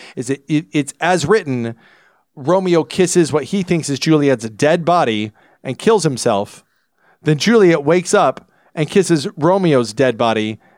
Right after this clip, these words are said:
and kills herself. But what they did so well in that movie is, what they did so well in that movie is Romeo takes the poison, but doesn't die right away.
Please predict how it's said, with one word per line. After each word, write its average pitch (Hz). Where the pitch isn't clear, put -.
and 147
kills 160
herself. -
But 123
what 156
they 226
did 180
so 180
well 196
in 175
that 151
movie 131
is, 123
what 151
they 156
did 151
so 180
well 170
in 160
that 151
movie 139
is 131
Romeo 165
takes 156
the 143
poison, 180
but 131
doesn't 143
die 175
right 120
away. 98